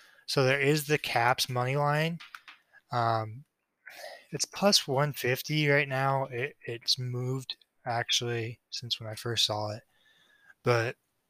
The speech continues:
that's really what I like. Another thing that you could grab is the Kraken upset of the Ducks. Here's the deal with the Kraken.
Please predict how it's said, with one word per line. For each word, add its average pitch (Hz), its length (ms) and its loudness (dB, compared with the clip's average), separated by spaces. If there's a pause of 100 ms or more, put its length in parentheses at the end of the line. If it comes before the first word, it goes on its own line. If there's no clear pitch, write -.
(1400)
that's 160 300 6 (580)
really 151 220 4
what 139 160 -2
I 127 60 0
like. 120 400 0 (540)
Another 156 340 8
thing 180 300 6
that 165 120 4
you 143 80 0
could 135 280 -6
grab 135 400 6 (1200)
is 131 200 6
the 127 100 0
Kraken 156 800 2 (100)
upset 147 480 6
of 131 160 0
the 120 100 -2
Ducks. 117 420 0 (840)
Here's 214 220 8
the 233 80 2
deal 190 160 8
with 175 80 4
the 165 80 0
Kraken. 117 380 2